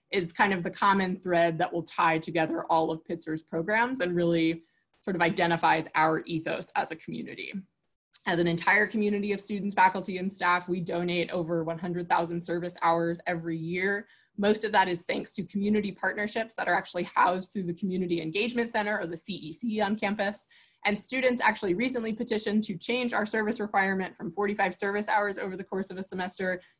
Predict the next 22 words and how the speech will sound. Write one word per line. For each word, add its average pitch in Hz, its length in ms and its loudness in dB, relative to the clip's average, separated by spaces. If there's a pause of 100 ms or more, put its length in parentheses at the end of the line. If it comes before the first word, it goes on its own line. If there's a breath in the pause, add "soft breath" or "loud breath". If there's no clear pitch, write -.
to 220 140 2
a 185 80 4
social 233 380 2
justice 208 420 0
theory 202 480 2
and 202 140 0
social 196 320 -2
responsibility 180 800 -2
praxis 185 600 2
course 185 440 -6
pairing. - 240 -6 (140)
So - 120 -10
now 185 200 4
to 190 140 -4
graduate 196 560 4
from 190 140 0
Pitzer, 170 480 0
you 160 100 0
will 156 100 -2
take 190 240 -2
a 185 100 -2
class, 170 460 6